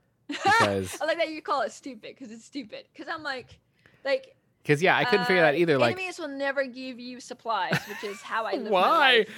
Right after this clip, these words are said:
Speaker 2: Why do I
Speaker 1: Like,
Speaker 2: want that?
Speaker 1: why,
Speaker 2: Why do I
Speaker 1: exactly.
Speaker 2: wanna
Speaker 1: Why
Speaker 2: play
Speaker 1: would I
Speaker 2: new,
Speaker 1: ever do that?
Speaker 2: why do I
Speaker 1: Or,
Speaker 2: wanna play
Speaker 1: like,
Speaker 2: New Game Plus where the enemies are already harder and make it harder on myself? This seems
Speaker 1: Yeah.
Speaker 2: crazy.
Speaker 1: I almost died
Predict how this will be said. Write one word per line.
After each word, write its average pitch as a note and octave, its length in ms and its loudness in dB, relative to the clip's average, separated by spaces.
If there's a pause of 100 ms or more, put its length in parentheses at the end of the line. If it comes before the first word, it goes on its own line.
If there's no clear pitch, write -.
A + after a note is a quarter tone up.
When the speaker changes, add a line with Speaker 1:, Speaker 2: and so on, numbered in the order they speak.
(180)
Speaker 2:
Why C#4 340 6
do E4 140 4
I C4+ 160 10
Speaker 1:
Like, F4+ 260 6
Speaker 2:
want - 60 -18
that? D#3 380 4 (400)
Speaker 1:
why, A#3+ 160 0
Speaker 2:
Why G#3 240 8
do C#4 120 8
I C4+ 160 8
Speaker 1:
exactly. - 0 -
Speaker 2:
wanna A#3+ 180 4
Speaker 1:
Why B3 180 6
Speaker 2:
play - 20 8
Speaker 1:
would G#3 100 4
I A3+ 140 4
Speaker 2:
new, C4 100 0
Speaker 1:
ever C#4+ 220 -4
do C#4 220 -14
that? A3 100 -2
Speaker 2:
why G3 180 8
do B3+ 60 4
I - 20 6
Speaker 1:
Or, B3+ 140 6
Speaker 2:
wanna A#3+ 140 6
play A3 260 6
Speaker 1:
like, - 20 0
Speaker 2:
New G#3 200 4
Game F#3+ 280 2
Plus F#3+ 420 4
where D#3+ 120 4
the D#3+ 100 2
enemies F3+ 360 0
are D3+ 80 2
already E3 440 4
harder C#3 580 6 (140)
and F3+ 300 0
make E3 200 0
it D3+ 100 0
harder D3 560 8
on A2 160 0
myself? A2 560 -4
This E3+ 200 0
seems G3+ 320 0
Speaker 1:
Yeah. - 0 -
Speaker 2:
crazy. F#3 720 2 (520)
Speaker 1:
I B3+ 120 -2
almost C#4+ 360 -6
died A#3+ 440 -4